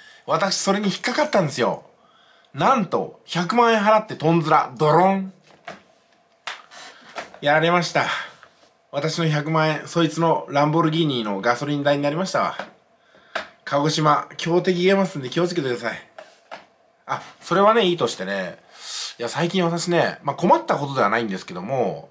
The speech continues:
なんか私の発信を曲解してね、人に伝える人がいて、えー、ちょっとね、もしかしたら特定の、私の知っている方ね、まあ、深く関わってはいないんですけども、吉谷さんを通じて、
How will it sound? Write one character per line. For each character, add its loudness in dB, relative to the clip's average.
な -2
ん 0
か 4
私 2
の 2
発 2
信 2
を 2
曲 0
解 2
し -4
て 2
ね、 2
人 -2
に -2
伝 0
え 4
る 2
人 -4
が -2
い -10
て、 -4
え -4
ー、 -4
ち 0
ょ 0
っ -8
と 0
ね、 -2
も 0
し -2
か -2
し -2
た 2
ら 2
特 -6
定 2
の、 2
私 -4
の 2
知 -12
っ -20
て -2
い 2
る -4
方 -4
ね、 -8
ま -2
あ、 -2
深 0
く -2
関 0
わ 4
っ -10
て -8
は -4
い -8
な -4
い -6
ん -8
で -10
す -18
け -16
ど -10
も、 -4
吉 -4
谷 0
さ 2
ん 4
を 0
通 -6
じ -10
て、 0